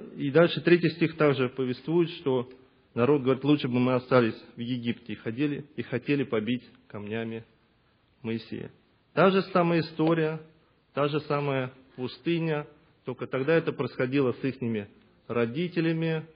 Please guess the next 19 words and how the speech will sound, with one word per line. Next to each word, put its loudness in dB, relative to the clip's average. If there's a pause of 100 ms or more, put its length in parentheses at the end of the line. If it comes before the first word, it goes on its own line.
(760)
и -14
каким-то -4
образом -2
родители -4
не -12
смогли -4
передать 0 (1300)
и -6 (140)
своим -2
детям -2 (680)
эти -6
наставления, 0
эту -4
историю, -2
что -8 (480)
может -4
произойти, -6
если -8 (680)
не -10